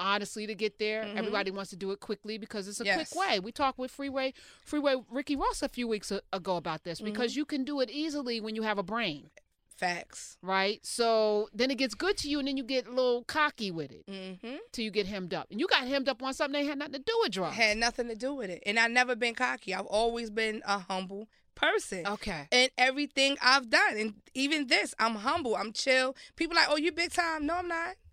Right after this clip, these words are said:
Speaker 2: Who told you that? <laughs> Like, I am not.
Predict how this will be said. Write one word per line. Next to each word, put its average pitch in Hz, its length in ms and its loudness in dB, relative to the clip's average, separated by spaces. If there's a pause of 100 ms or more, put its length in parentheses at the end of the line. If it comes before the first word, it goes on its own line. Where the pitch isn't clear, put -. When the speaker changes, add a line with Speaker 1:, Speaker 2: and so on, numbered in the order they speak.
(220)
Speaker 2:
Who 349 120 0
told 403 240 2
you 381 100 4
that? - 240 0 (100)
<laughs> - 100 -16
Like, 339 640 4 (240)
I 285 140 8 (100)
am 294 220 6
not. 339 360 8